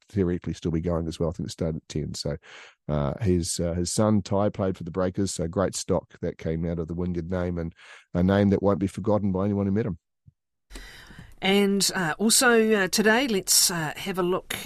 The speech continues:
Speaker 2: at some of the other sports in action. Uh, Bathurst, I know you'll be having your popcorn and sparkling water, uh, when this
Speaker 1: Yeah,
Speaker 2: is
Speaker 1: that's
Speaker 2: on,
Speaker 1: definitely
Speaker 2: and we're gonna
Speaker 1: sparkling
Speaker 2: see one of
Speaker 1: water,
Speaker 2: the
Speaker 1: Catherine,
Speaker 2: greats
Speaker 1: absolutely.
Speaker 2: competing again. A very exciting Kiwi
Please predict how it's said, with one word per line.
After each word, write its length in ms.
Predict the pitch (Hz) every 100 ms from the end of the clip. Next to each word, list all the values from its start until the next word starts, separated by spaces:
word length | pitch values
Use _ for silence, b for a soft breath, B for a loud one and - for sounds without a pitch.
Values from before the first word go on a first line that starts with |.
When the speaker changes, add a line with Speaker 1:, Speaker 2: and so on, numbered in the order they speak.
| - -
Speaker 2:
at 260 | 185 -
some 400 | - - - 208
of 60 | 185
the 60 |
other 160 | 175 170
sports 560 | - 226 208 - - -
in 360 | 202 180 170 175 190
action. 640 | 196 - - 233 254 285
Uh, 400 | 175 190 180 185
Bathurst, 800 | 190 208 269 339 381 359 370 -
I 120 | 220
know 200 | 214 240
you'll 300 | 240 226 247
be 240 | 214 220 214
having 300 | 214 208 202
your 120 | 185
popcorn 640 | - 226 - 214 208 202
and 440 | 180 185 185 - - B B B B B B B B B B B - - - 165
sparkling 560 | - - 196 - 208 180
water, 340 | 185 185 208 190 -
uh, 200 | 190 185
when 280 | 185 196 196
this 260 | 208 -
Speaker 1:
Yeah, 100 | 202
Speaker 2:
is 100 | 208
Speaker 1:
that's 120 | 127 196
Speaker 2:
on, 220 | 220 359
Speaker 1:
definitely 340 | - 131 196
Speaker 2:
and 120 | 196
we're 180 | 208 226
gonna 180 | 226 233
Speaker 1:
sparkling 0 |
Speaker 2:
see 260 | - 254 240
one 220 | 240 247
of 60 |
Speaker 1:
water, 100 | 247
Speaker 2:
the 0 |
Speaker 1:
Catherine, 220 | 202 240 240
Speaker 2:
greats 140 | 208
Speaker 1:
absolutely. 280 | - 202 240
Speaker 2:
competing 140 | 226
again. 420 | 220 214 233 294 -
A 120 | 202
very 400 | - 170 202 233
exciting 440 | - - 226 220
Kiwi 460 | 185 226 208 202